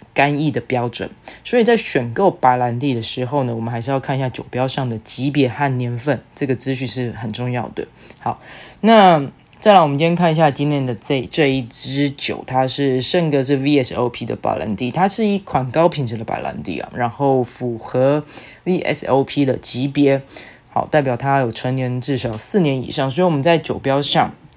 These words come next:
可以看到它有大大的V S O P，然后，哦，它也写了它是有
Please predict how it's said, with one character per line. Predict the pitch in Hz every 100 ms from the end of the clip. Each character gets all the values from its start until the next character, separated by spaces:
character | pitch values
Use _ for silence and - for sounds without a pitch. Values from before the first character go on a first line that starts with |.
| -
可 | 160
以 |
看 | 123 151
到 | 151
它 | 131 139 139
有 | 131 117
大 | 151 135
大 | 143 131
的 | 117 120 95
V | 117 156 156 -
S | 127 -
O | - 104 110
P， | - - 120 113 - - -
然 | 127
后， | 131 139 135 127 -
哦， | 135
它 | 127 147
也 | 143
写 | 135 - 117
了 |
它 | 110 135
是 | 131 135
有 | 123 127